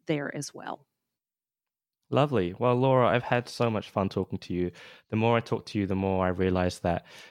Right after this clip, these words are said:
Speaker 2: you and I are very similar, that we cherish our time. We cherish, um, essentially being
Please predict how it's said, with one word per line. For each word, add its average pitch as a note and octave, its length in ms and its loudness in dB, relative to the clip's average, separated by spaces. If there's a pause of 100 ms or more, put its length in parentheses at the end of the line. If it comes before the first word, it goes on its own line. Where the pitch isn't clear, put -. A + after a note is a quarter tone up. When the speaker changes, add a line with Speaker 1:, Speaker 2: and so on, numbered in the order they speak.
(120)
Speaker 2:
you F2+ 120 2
and F2 100 2
I E2+ 140 4
are E2 40 0
very E2+ 240 0
similar, F2 500 -2
that - 180 -6
we E2+ 420 -6 (240)
cherish A2 400 4
our E2+ 100 0
time. E2+ 460 -2 (560)
We F2+ 80 -2
cherish, - 600 2
um, E2 560 -2 (840)
essentially C#3+ 520 -2
being G#2 460 0